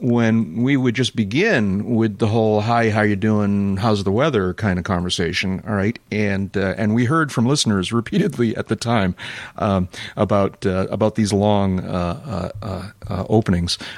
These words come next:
uh, that weren't aviation related. And that's why, that's why we do now what we just did, which is that we al-, always very, go out of our way to pick a subject so that the first fifteen,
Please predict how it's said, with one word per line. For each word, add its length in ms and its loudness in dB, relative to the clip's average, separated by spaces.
uh, 180 -2
that 240 -2
weren't 240 0
aviation 500 -2
related. 380 -12
And 160 -2
that's 260 0
why, 440 2
that's 340 2
why 240 2
we 180 2
do 480 2
now 480 0
what 340 2
we 140 4
just 280 2
did, 540 0
which 320 -2
is 240 -2
that 260 -2
we 340 -4
al-, 340 2
always 600 0
very, 340 -6
go 180 2
out 80 4
of 80 2
our 100 4
way 300 4
to 120 -4
pick 220 -2
a 40 -4
subject 440 -2
so 120 2
that 80 0
the 80 -4
first 400 0
fifteen, 560 2